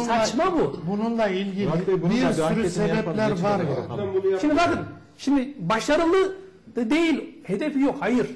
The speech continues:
Speaker 1: Bu saçma bir bahaneden öte değil. Bakın Kayserispor on sene üstü şampiyon olsun. Taraftar sayısı o kadar artmaz.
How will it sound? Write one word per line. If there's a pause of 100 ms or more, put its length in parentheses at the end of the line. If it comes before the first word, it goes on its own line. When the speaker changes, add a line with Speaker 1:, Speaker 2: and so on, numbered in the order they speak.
(120)
Speaker 1:
Bu (340)
saçma
bir
bahaneden
öte
değil. (280)
Bakın
Kayserispor
on
sene
üstü
şampiyon
olsun. (1800)
Taraftar
sayısı
o
kadar
artmaz.